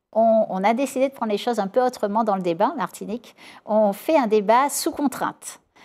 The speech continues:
c'est-à-dire qu'on imagine l'année deux mille vingt-huit,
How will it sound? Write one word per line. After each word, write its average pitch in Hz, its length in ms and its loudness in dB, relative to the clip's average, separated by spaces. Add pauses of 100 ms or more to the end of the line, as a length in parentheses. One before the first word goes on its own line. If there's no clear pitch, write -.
(140)
c'est-à-dire 233 540 2
qu'on 233 420 0
imagine 220 480 0 (140)
l'année 202 260 0
deux 202 160 0
mille 262 160 -2
vingt-huit, - 640 -4